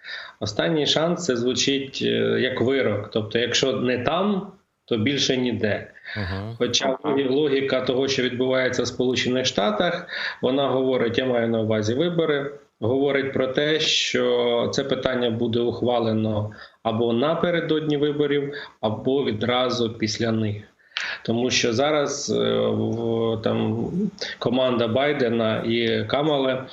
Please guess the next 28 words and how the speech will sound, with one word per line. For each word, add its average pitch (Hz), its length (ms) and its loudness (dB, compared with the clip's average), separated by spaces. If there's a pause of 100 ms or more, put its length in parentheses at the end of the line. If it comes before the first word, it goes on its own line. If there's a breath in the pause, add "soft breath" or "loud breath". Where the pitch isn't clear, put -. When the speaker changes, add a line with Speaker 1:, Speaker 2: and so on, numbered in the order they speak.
(240 loud breath)
Speaker 1:
е, 113 220 2
вона 117 300 2
прораховує, 117 840 2
наскільки 113 560 0
це 113 440 0
да-, 123 280 0
додасть 123 540 0
плюси 117 340 2
і 117 200 0
мінуси, 170 460 2
тому 123 260 0
що 123 180 2
українська 139 440 0
складова, 123 500 2
як 117 260 2
би 117 100 2
не 120 120 2
говорили, 131 460 2
все 117 220 0
одно 123 300 0
присутня 110 480 0
на 113 140 2
цих 110 220 0
виборах. 143 580 0 (460 loud breath)
Не 143 140 2
в 123 80 -4
такому 139 440 2
обсязі, 120 800 0